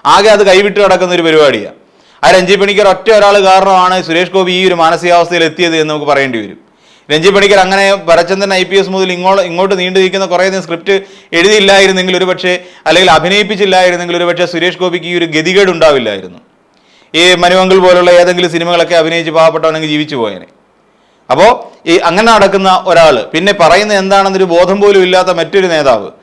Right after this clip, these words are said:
അപ്പൊ ഇങ്ങനെയുള്ള കുറെ നേതാക്കന്മാരെ കണ്ടിട്ട് വേണം ഇനി ബി ജെ പിക്ക് ഈ ജനങ്ങൾ വോട്ട് ചെയ്യേണ്ടത്. ജനങ്ങളുടെ ഒരു വിധിയാണ് ആലോചിക്കുന്നത്. കാരണം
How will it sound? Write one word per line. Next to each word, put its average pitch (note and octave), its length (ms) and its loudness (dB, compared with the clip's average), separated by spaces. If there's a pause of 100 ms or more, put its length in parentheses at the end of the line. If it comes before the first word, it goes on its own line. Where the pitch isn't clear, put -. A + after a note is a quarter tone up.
(280)
അപ്പൊ F3 120 2
ഇങ്ങനെയുള്ള A3 420 2
കുറെ G3+ 220 2
നേതാക്കന്മാരെ A3 760 0
കണ്ടിട്ട് G#3 400 0
വേണം G3 440 0
ഇനി G3 160 -6
ബി F3+ 220 -6
ജെ G#3+ 160 0
പിക്ക് G3+ 240 -4
ഈ G#3+ 160 -6
ജനങ്ങൾ G3+ 380 -2
വോട്ട് G#3+ 280 0
ചെയ്യേണ്ടത്. C#3+ 420 -4 (520)
ജനങ്ങളുടെ G#3 420 2
ഒരു B3 120 4
വിധിയാണ് G3+ 480 0
ആലോചിക്കുന്നത്. B2 540 -2
കാരണം G3 340 0